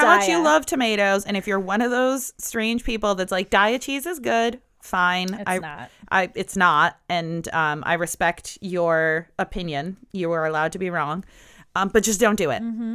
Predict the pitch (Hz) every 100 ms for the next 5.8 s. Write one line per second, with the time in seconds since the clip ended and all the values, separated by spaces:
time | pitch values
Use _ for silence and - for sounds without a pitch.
0 | 262 190 190 - 202 226 254 277 - 208
1 | 262 311 214 202 202 202 - 160 214 247
2 | 254 220 - 190 214 196 185 170 175 147
3 | 110 - - _ 190 185 208 233 - 220
4 | 240 254 214 165 - 180 180 180 185 180
5 | 180 - - 196 180 165 160